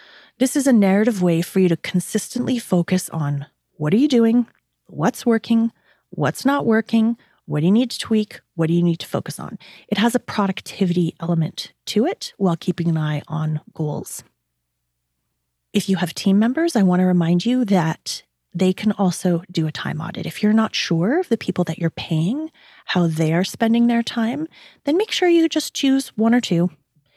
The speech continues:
and ask them or do a time audit on them. Because again, this will help you focus on, are you using your time wisely and your team's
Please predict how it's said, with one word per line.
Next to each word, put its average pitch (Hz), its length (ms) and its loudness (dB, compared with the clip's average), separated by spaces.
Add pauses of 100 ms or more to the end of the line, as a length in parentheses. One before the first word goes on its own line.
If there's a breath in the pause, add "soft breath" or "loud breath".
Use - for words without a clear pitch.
(240)
and 185 340 2
ask 175 320 -4
them 185 420 2
or 185 180 2
do 175 160 4
a 170 100 2
time 160 320 -2
audit 156 280 -2
on 160 240 0
them. 160 340 0 (460 loud breath)
Because 202 240 -2
again, 180 440 0 (280)
this - 200 -2
will 185 80 2
help - 360 -4
you 175 80 2
focus - 560 -6
on, 151 240 -4 (100)
are 165 140 2
you 180 160 4
using 170 560 0 (180)
your 185 320 0 (160)
time 156 280 -2
wisely 151 440 -6
and 160 120 -2
your 151 100 0
team's 156 560 -6